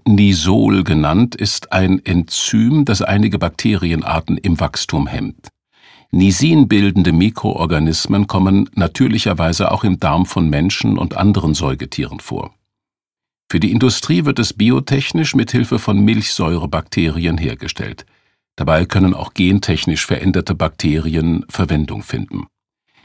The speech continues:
Die antibakterielle Wirkung von Nisin wird durch zu viel Säure im Lebensmittel, durch Temperaturen unter zwanzig Grad Celsius sowie durch andere Stoffe im Lebensmittel, wie zum Beispiel Fette, gehemmt. Nisin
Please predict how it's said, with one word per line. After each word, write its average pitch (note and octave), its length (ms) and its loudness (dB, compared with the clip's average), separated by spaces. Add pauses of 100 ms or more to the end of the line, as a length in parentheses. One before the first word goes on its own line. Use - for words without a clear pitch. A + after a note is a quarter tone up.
(160)
Die - 160 0
antibakterielle F#2 1080 0
Wirkung F#2+ 380 2
von F2+ 260 0
Nisin E2 680 0 (260)
wird - 340 -2
durch G2+ 240 0
zu - 240 0
viel C#3+ 380 -2
Säure G#2+ 400 0
im G#2 160 2
Lebensmittel, G2+ 760 -2 (180)
durch - 180 -4
Temperaturen F2+ 640 0
unter F#2 360 0
zwanzig D#2 460 -4
Grad D#2+ 180 -4
Celsius F2 600 -4 (360)
sowie F#2+ 320 0
durch F2 220 0
andere G#2+ 340 0
Stoffe G#2+ 340 -4
im G#2 180 0
Lebensmittel, G2+ 640 -2
wie F2+ 160 0
zum - 220 2
Beispiel F2 340 0
Fette, F2+ 520 -2
gehemmt. F2 680 -2 (160)
Nisin D#2 640 0